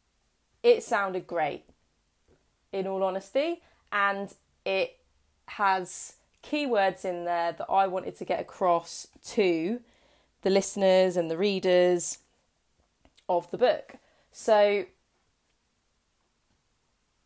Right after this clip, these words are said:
I think the main thing here is power, and obviously my business name and the culture I'm building is Power of the Pride, and my hashtag is My power is me,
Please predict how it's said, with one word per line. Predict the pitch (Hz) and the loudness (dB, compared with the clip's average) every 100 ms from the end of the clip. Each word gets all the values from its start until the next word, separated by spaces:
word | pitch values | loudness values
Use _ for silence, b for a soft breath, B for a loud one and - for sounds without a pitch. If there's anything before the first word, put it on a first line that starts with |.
| - | -6
I | 233 | -2
think | 330 | 0
the | 233 | 0
main | 247 262 262 | 2 2 2
thing | 202 180 | -2 -4
here | 185 175 | -2 0
is | 180 175 | -2 -6
power, | - 214 196 190 208 277 - _ _ - | -8 -2 0 4 2 2 -6 _ _ -6
and | 196 190 190 - | 0 0 -2 -4
obviously | 208 202 208 190 | -4 -4 -4 -2
my | 185 | -2
business | 180 294 247 190 - | -2 -4 -4 -8 -6
name | 170 170 170 | -4 -4 -4
and | 175 170 170 170 - b b b b | -4 -4 -4 -6 -14 b b b b
the | 190 | -2
culture | - 226 220 202 | 0 0 -2 -4
I'm | 175 170 | -4 -2
building | 220 208 185 175 170 | -2 0 -2 -6 -6
is | - 185 175 165 165 - - _ | -6 -2 -2 -2 -6 -10 -20 _
Power | - 175 160 | -2 0 2
of | 156 | -2
the | 165 | -6
Pride, | - 220 160 151 - | 4 4 4 0 -4
and | 190 185 185 180 b b b b b b | -2 0 -2 -10 b b b b b b
my | 180 175 | 0 2
hashtag | 262 262 - 180 185 - | 0 0 -4 -4 -2 -4
is | - 180 175 - | -2 0 0 -4
My | 190 190 | -2 -2
power | 185 - 208 185 | -2 0 2 2
is | 180 170 196 | -2 -6 -6
me, | 190 180 156 | -6 -6 -6